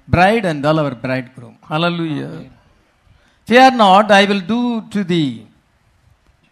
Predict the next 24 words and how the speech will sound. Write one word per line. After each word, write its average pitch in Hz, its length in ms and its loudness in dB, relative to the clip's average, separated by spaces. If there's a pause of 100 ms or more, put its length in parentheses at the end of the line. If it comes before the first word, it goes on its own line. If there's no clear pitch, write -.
(560)
நான் 196 380 4
உனக்கு 196 360 -2
செய்ய 190 280 -2
வேண்டியதை 185 420 -2
செய்வேன். 139 440 -8
Fear 233 280 2
not, 190 220 2 (100)
முதல்ல 175 240 -2
சொல்லுகிறது 190 460 -2
என்னன்னா, 156 320 0
பயப்படாதே. 165 560 2
ஆண்டவர் 165 440 -2
என்னைக்கு 175 220 -8
பேசினாலும் 165 540 -4
முதலாவது 165 400 -2
என்ன 160 140 -8
சொல்லுவார்? 139 500 -6 (280)
பயப்படாதே. 185 680 0 (1600)
பயமானது, 208 800 2 (840)
அது 165 180 0
வந்து 165 200 -2
அன்பிலே 226 520 2
பயம் 185 380 2
இல்லை, 139 320 -2